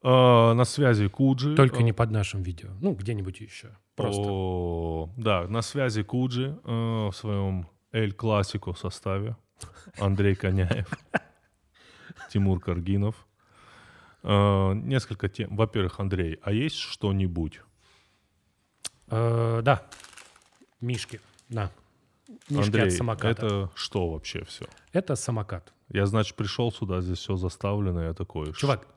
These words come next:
Speaker 2: Эль Классико, Эль Классико Куджи
Speaker 1: Так.
Speaker 2: это Андрей Коняев, Тимур Каргинов и жратва. Ну, потому
Speaker 1: Да.
Speaker 2: без нее это не
Speaker 1: Да.
Speaker 2: классика. Без нее это типа
Speaker 1: Слушай, ну, ты знаешь, я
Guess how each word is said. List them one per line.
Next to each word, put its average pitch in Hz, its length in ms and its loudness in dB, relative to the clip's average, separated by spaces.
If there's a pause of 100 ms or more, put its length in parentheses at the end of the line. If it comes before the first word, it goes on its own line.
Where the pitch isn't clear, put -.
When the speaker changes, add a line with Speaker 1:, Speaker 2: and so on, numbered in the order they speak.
(140)
Speaker 2:
Эль 147 180 -2
Классико, 127 680 -6 (160)
Эль 117 160 -4
Классико - 500 -8
Куджи 107 260 -6 (120)
Speaker 1:
Так. 104 80 -12 (240)
Speaker 2:
это 101 420 -6 (160)
Андрей 107 300 -6
Коняев, 113 420 -6 (160)
Тимур 107 280 -10
Каргинов 110 460 -6
и 110 40 -10
жратва. 101 580 -6 (140)
Ну, 120 100 -2
потому 110 280 -6
Speaker 1:
Да. 92 100 2
Speaker 2:
без 82 120 0
нее 131 400 2
это 110 180 -4
не 90 160 0
Speaker 1:
Да. 82 40 -2
Speaker 2:
классика. 110 400 -2
Без 110 120 -8
нее 233 120 0
это 165 140 -6
типа 113 480 -4 (840)
Speaker 1:
Слушай, 101 300 -2
ну, 92 240 -2
ты 104 140 -6
знаешь, 110 340 -4
я 85 240 -4